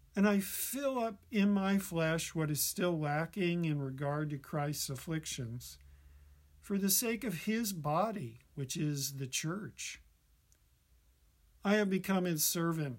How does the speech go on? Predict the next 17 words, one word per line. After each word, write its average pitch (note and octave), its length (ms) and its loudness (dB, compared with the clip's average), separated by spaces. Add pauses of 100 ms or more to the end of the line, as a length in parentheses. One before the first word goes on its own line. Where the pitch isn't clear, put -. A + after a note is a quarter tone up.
by C3+ 140 -4
the C3 100 -6
commission F3 680 0
God E3 320 0
gave D3+ 260 0
me A2+ 320 -6 (640)
to D#3+ 80 -6
present D#3+ 600 0
to - 160 0
you C#3+ 800 0
the B2 100 -6
word D#3+ 560 0
of F3 180 -4
God E3 400 2
in E3 140 0
its - 180 -4
fullness C#3+ 880 -6